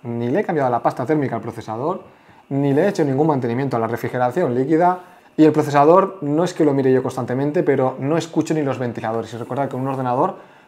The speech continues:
cuanto más escuchas los ventiladores es porque más temperatura coge, y yo en mi ordenador casi que ni escucho los ventiladores. Entonces, muy recomendable, funcionan muy bien y además duran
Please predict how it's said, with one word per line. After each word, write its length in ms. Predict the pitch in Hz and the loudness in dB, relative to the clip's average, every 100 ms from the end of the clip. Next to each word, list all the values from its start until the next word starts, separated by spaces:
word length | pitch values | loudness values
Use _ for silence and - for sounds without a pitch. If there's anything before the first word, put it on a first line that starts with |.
| _ | _
cuanto 240 | 127 117 127 | -8 -6 -4
más 140 | 135 | -6
escuchas 300 | - 147 151 | -6 -6 -4
los 100 | 139 | -4
ventiladores 480 | 135 131 131 139 147 | -4 -2 -2 -2 -4
es 80 | 143 | -4
porque 240 | 131 117 | -4 -4
más 200 | 123 127 | -4 -4
temperatura 460 | 139 131 123 110 110 | -6 -6 -6 -8 -6
coge, 300 | 127 104 - | -6 -8 -8
y 80 | 135 | -2
yo 100 | 151 | 0
en 60 | |
mi 60 | 156 | 0
ordenador 440 | 151 135 139 151 - | -2 -2 -2 -4 -6
casi 240 | 131 135 | -10 -8
que 80 | 127 | -6
ni 60 | 120 | -8
escucho 260 | 107 113 | -8 -10
los 140 | 117 110 | -8 -8
ventiladores. 560 | 107 110 101 - - - - - - | -10 -12 -12 -14 -18 -20 -20 -20 -8
Entonces, 580 | 139 135 131 127 107 - - | -2 0 0 -2 -4 -6 2
muy 160 | 175 | 6
recomendable, 720 | 180 156 147 147 180 202 214 | 8 6 4 6 6 6 2
funcionan 440 | 214 139 151 131 123 | 0 -2 0 0 0
muy 280 | 170 190 151 | 4 6 8
bien 420 | 143 156 175 170 | 8 6 2 -2
y 120 | 170 | 0
además 480 | 170 151 156 160 160 | 2 0 0 -2 -4
duran 400 | 139 160 139 107 | 4 6 8 4